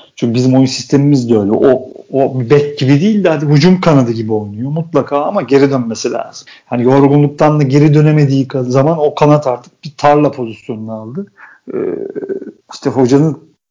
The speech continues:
belki de işte bilmiyorum artık üçlü defansla mı çözer? Ya da sen çok çıkma ya da dönem dönem bir sakin ol. Bir orta saha çizgisine bas sonra geri gel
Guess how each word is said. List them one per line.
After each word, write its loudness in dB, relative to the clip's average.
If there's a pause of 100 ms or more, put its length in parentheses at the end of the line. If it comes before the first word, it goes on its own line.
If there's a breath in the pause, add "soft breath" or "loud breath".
(100)
belki -2
de 2
işte -4
bilmiyorum -2
artık -4
üçlü -2
defansla 0
mı 0
çözer? 0 (380 soft breath)
Ya -4
da 2
sen 0
çok -2
çıkma 0
ya 4
da 2
dönem 2
dönem 0
bir 2
sakin 0
ol. -4 (300)
Bir -4
orta 2
saha 2
çizgisine -2
bas 0
sonra -2
geri 4
gel -2